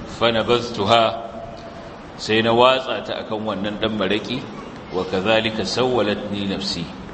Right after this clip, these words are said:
Haka nan, kamar haka ne kawai raina ya kawata mu.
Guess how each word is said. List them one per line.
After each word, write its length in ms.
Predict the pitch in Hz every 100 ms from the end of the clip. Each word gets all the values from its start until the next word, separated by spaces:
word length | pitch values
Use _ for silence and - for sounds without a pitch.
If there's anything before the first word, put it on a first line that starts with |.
| - - - - - - - - - -
Haka 400 | 98 113 - 104
nan, 380 | 98 107 107 107 104 - - - - - - - -
kamar 340 | 92 104 113 117
haka 300 | 120 - 98
ne 160 | 101 98
kawai 340 | - 127 120 107
raina 320 | 107 95 101 98
ya 140 | 98
kawata 480 | - 101 95 - 87
mu. 120 | 85